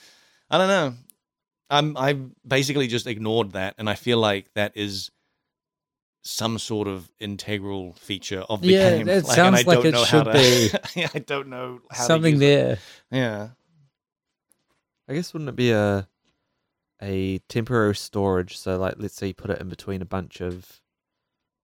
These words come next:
Speaker 3: you know, like, farms and wood and stone that
Speaker 1: Yeah.
Speaker 3: are all nearby, and they all just throw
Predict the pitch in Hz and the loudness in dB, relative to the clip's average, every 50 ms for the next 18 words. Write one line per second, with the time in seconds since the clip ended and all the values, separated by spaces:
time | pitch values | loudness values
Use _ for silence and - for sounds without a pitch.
0 | _ _ _ _ - 92 85 85 90 85 87 87 82 - _ _ _ _ _ _ | _ _ _ _ -18 -18 -18 -16 -14 -12 -12 -12 -12 -16 _ _ _ _ _ _
1 | _ _ _ - - 101 101 101 101 98 98 101 98 104 95 95 95 92 98 104 | _ _ _ -2 2 2 4 4 2 0 -2 -4 -8 -10 -10 -10 -8 -2 0 0
2 | 104 98 101 98 92 92 90 87 - - - - 107 101 101 95 95 95 92 - | 0 0 0 -2 -4 -6 -10 -10 -10 -12 -8 -2 0 2 2 2 0 -4 -8 -14
3 | _ - 113 117 117 110 101 92 90 82 101 101 98 98 98 90 95 104 101 95 | _ -6 -2 0 0 2 0 0 -2 -4 -6 -6 -6 -8 -8 -4 -2 -2 -2 0
4 | 90 92 92 90 76 98 101 98 98 - _ - - 104 104 98 95 98 | -2 -4 -6 -8 -8 -8 -10 -10 -14 -18 _ -10 -4 -2 0 0 -2 -4